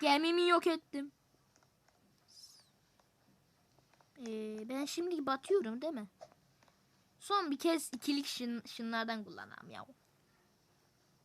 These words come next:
Bu dönüyor mu? Dönüyor da ya, çok ya. Kendi gemimi yok edeceğim.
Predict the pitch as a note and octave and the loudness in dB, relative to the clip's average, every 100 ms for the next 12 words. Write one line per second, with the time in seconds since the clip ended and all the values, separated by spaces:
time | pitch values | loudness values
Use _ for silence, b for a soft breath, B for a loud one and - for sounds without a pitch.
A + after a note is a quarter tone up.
0 | _ _ _ _ G#3+ D4+ A3 A3 F#4+ F#4 | _ _ _ _ -10 -4 -2 -2 -4 -8
1 | G#4+ B3+ B3 F4+ G#4 A#3 A#3+ - - A3 | -10 -4 -2 -2 0 0 0 0 -2 -4
2 | G3 _ _ _ _ _ _ - - - | -10 _ _ _ _ _ _ -20 -20 -20
3 | - _ F#3 - _ - - A3+ A3 C4+ | -20 _ -16 -16 _ -20 -8 -4 -2 0
4 | A#3+ A3+ A#3+ D4 C#4+ B3+ A3 F#3+ F#3+ | 0 0 2 2 2 0 -4 -6 -12